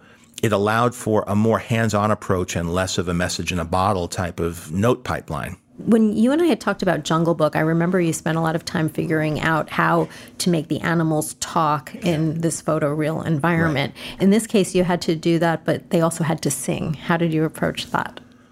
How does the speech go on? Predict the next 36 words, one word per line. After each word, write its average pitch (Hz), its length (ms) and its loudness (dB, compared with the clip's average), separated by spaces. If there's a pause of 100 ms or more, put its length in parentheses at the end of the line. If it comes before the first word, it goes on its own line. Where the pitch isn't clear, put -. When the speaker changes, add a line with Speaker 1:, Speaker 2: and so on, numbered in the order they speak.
(160)
Speaker 1:
You 131 100 4
know, 117 100 4
I 127 60 6
had 139 120 6
learned 123 220 4
a 101 40 2
lot 92 280 0
on 98 140 2
Jungle 85 280 -2
Book. 87 320 -2 (400)
You - 160 0
know, 110 80 4
we 117 120 4
were 110 80 4
very 123 400 4
worried 101 280 2
about 82 180 -2
the - 60 -14
talking 85 360 -2
animals. 82 640 -4
And 95 140 0
as 92 160 -2
we 92 80 0
dug 95 280 0
into 90 200 -4
the 95 100 2
archives 92 580 0
of 85 60 -12
conversations 90 720 -2
that 85 120 -2
Walt 92 240 -2
Disney 92 300 -2
had 87 120 -4
had 87 280 -2
surrounding 87 600 -2
Bambi, 87 560 -2